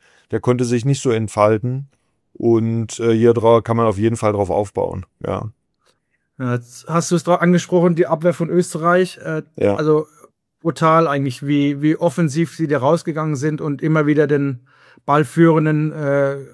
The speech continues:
Speaker 2: gestört haben und, äh, auch immer sehr gut zugeschoben haben. Ähm, da muss ich aber auch ein bisschen Kritik an, an, an, an den, äh, die deutschen Jungs haben. Also da hätte man we-, äh, weitaus mehr daraus machen können. Und, ähm,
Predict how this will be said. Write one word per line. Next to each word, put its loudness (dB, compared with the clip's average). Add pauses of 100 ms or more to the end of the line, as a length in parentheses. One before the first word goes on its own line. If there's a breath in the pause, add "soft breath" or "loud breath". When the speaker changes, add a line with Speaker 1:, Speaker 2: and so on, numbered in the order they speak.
(160)
Speaker 2:
gestört -2
haben 0
und, -8
äh, -8
auch -4
immer 0
sehr 0
gut -2
zugeschoben 0
haben. 0 (640 soft breath)
Ähm, -2
da 2
muss 4
ich 0
aber 2
auch 0
ein 2
bisschen 0
Kritik -2
an, 2
an, -2
an, -2
an 0
den, 0
äh, -4
die -4
deutschen 2
Jungs 2
haben. 0
Also 0 (540 soft breath)
da -2
hätte 0
man 0
we-, 0 (180)
äh, -6
weitaus -2
mehr 2
daraus 2
machen -4
können. -2
Und, -6
ähm, -2